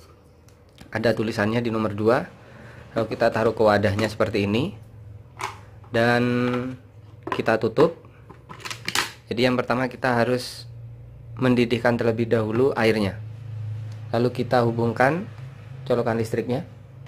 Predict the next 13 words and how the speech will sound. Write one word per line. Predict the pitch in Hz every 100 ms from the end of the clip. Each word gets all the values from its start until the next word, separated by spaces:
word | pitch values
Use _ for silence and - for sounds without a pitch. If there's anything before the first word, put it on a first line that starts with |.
| - - - - - - - - - - - - - - - - - - - - - - - - - - - - - - - - - -
Waktu | - 127 -
pertama | 156 147 139 131
kali | 131 127 127
bunyi | 120 123 165 -
akan | 117 117 120 117
ada | 131
di | 139 123 127 135 - -
warm | 120 123
cancel | 120 117 - 117
ini. | 117 104 - - - - - - - - - - - - -
Lalu | 117 131 131
kita | 139 135
tinggal | 123 120 117 110 107 104